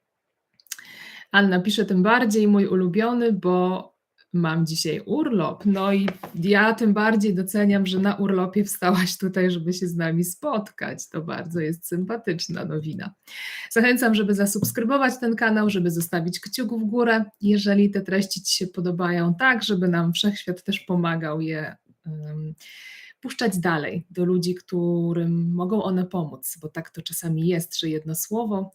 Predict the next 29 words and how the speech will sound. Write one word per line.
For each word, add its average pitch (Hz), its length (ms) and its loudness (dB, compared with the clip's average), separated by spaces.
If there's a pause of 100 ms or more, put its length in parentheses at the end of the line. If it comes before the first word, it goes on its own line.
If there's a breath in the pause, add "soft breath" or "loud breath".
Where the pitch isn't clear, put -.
jedno 160 260 -4
zdanie 185 420 0
moje 170 340 0
albo 156 260 -6
wasze 156 300 -4
w 196 60 -12
komentarzach 170 720 -4 (460 loud breath)
może 175 180 2
naprawdę 175 420 0
zrobić, 170 680 -4
e, 160 380 -4
dużą 190 420 -2
pracę 165 420 -4
dla 156 160 -6
kogoś, 165 400 -6
kto - 280 -14
akurat 170 600 -4 (180)
nie 196 280 4
jest 180 200 0
w - 20 -6
najszczęśliwszym 175 800 -2
momencie 160 480 -2
swojego 143 440 -6
życia. 185 380 0 (1400 loud breath)
Dzisiaj 339 400 8
mam 262 200 8
dla 262 140 6
was 262 260 2
pytanie, 240 800 4